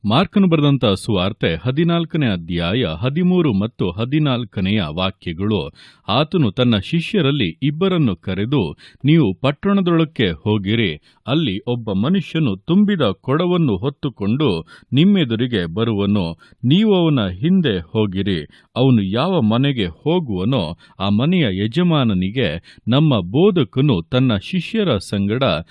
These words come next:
ಪಸ್ಕದ ಊಟವನ್ನು ಮಾಡುವುದಕ್ಕೆ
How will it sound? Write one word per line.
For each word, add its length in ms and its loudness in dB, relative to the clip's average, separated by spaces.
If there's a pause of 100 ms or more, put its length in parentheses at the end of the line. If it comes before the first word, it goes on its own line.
(240)
ಪಸ್ಕದ 460 -2 (200)
ಊಟವನ್ನು 540 2
ಮಾಡುವುದಕ್ಕೆ 1000 -2